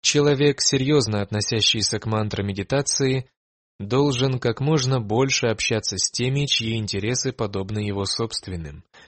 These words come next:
Это придаст ему духовных сил. Естественно, на всех нас оказывает большое влияние наше окружение, поэтому нежелательно слишком много общаться с людьми, не имеющими духовных интересов.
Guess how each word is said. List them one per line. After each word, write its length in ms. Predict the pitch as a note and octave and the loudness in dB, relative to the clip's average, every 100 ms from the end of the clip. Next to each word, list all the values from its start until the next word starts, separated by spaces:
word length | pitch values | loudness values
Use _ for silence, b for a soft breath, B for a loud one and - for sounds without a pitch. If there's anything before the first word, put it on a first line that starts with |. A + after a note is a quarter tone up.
| _ | _
Это 260 | - C#3 C#3 | -2 2 2
придаст 540 | C3 A#2+ A2+ B2 - | 2 0 2 2 0
ему 240 | B2 A#2 A#2+ | -2 0 0
духовных 560 | A#2+ - G#2 G2 G2 | 0 0 0 0 -2
сил. 420 | - - A2 E2 E2 _ _ _ - | 2 2 0 -4 -12 _ _ _ -8
Естественно, 920 | G2+ A2+ A2 - D3 D3 D3 C#3+ C#3 | -2 0 0 0 0 0 0 2 2
на 160 | C#3 D3 | 2 0
всех 460 | - - B2 G#2 | 0 0 0 0
нас 340 | G#2 C3+ C#3+ - | -2 0 0 -2
оказывает 640 | B2 A#2 C#3+ C3 C3 C3+ A#2+ | -4 0 0 2 2 2 2
большое 480 | A#2 A2+ - C3 | 0 2 2 2
влияние 640 | A#2+ G#2+ G#2 A2+ B2+ B2+ A#2+ | 0 0 0 0 0 0 0
наше 320 | G#2+ G2+ A2+ | 0 0 -2
окружение, 720 | G#2 A2+ A2 A#2+ G2+ E2+ D2+ _ _ _ | -2 -2 0 0 -2 -6 -12 _ _ _
поэтому 400 | - A2+ A#2 A#2 | 0 0 2 0
нежелательно 840 | A#2+ B2 A#2 C#3 D#3 D3 G#2 F#2+ F#2+ | 0 0 2 2 2 2 -2 -2 -4
слишком 500 | - C3 C3+ - A#2+ | -2 0 0 0 0
много 400 | B2 B2+ G#2+ G2+ | 0 0 0 -2
общаться 440 | F#2+ - G#2+ - | -2 -2 -2 -2
с 140 | G#2 - | -6 -6
людьми, 480 | G#2+ G#2 B2+ D3 - _ - | -8 -4 -2 -2 -6 _ -4
не 300 | C3 C#3 B2 | 0 0 0
имеющими 580 | B2+ C3+ B2+ - B2+ | 0 0 0 0 0
духовных 600 | A#2+ A2+ - A2 G#2 G2+ | -2 -4 -2 -2 -2 -2
интересов. 760 | A2 G2+ G#2 G2 F2+ - - - | -4 -4 -2 -4 -4 -6 -10 -20